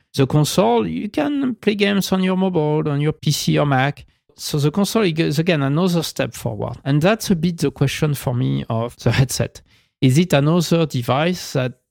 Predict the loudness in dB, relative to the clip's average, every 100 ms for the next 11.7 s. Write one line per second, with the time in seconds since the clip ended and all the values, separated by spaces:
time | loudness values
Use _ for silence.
0 | -6 -2 0 0 2 2 4 2 0 -4
1 | _ -2 0 -2 -6 -10 -6 -2 0 0
2 | -2 -2 -2 0 0 0 -4 -10 -20 _
3 | -6 0 0 0 0 0 0 0 0 0
4 | 0 0 0 -2 -2 -4 -4 -4 -2 -2
5 | -2 -4 _ _ _ 0 2 2 -2 -6
6 | -4 -2 0 2 0 0 0 0 0 -2
7 | -4 -4 -4 -4 -4 -2 -4 _ _ _
8 | 2 4 4 4 2 0 0 -2 -4 -6
9 | -8 -6 -4 -2 -2 -2 -4 -4 -4 -4
10 | -2 -4 -2 -2 0 0 -2 -6 -6 -2
11 | 0 0 -2 -2 -2 -2 -4